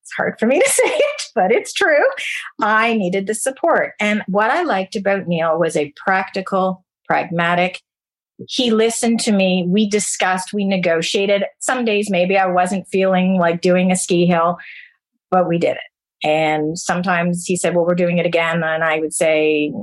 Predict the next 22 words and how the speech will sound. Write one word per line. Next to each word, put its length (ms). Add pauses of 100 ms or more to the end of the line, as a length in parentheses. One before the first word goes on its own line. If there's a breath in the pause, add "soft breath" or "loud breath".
(400)
"No," 260
and 160
we 100
would 220
do 140
it 80
again. 400
Or 140
some 260
days 280
he'd 140
say, 180
"Okay, 420
but 160
next 260
time 260
you're 120
gonna 220
do 200
it 120
twice." 440
Or 160